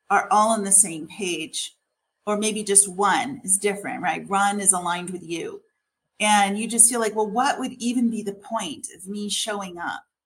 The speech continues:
to a meeting like that?" Well, if you understand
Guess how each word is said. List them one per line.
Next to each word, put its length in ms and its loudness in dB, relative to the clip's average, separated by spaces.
to 200 0
a 60 0
meeting 340 -2
like 260 -8
that?" 260 -8
Well, 380 0
if 180 -8
you 160 -2
understand 960 0